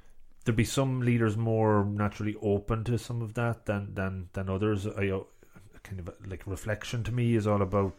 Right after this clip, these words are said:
taking time out, even touching on the meditation world. Um, some are all on board on that, others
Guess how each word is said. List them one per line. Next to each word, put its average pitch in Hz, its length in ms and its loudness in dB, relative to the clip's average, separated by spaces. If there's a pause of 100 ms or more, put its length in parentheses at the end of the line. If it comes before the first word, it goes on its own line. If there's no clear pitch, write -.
taking 101 280 -4
time 101 240 0
out, 101 300 4 (420)
even 104 260 -4
touching 101 320 -4
on 101 100 -2
the 98 60 -4
meditation 117 600 -2
world. 110 480 2
Um, 95 480 0 (720)
some 104 440 -2 (440)
are 98 220 0 (100)
all 98 160 0
on 90 120 -6
board 117 220 2
on 110 100 -2
that, 107 160 2
others 98 400 0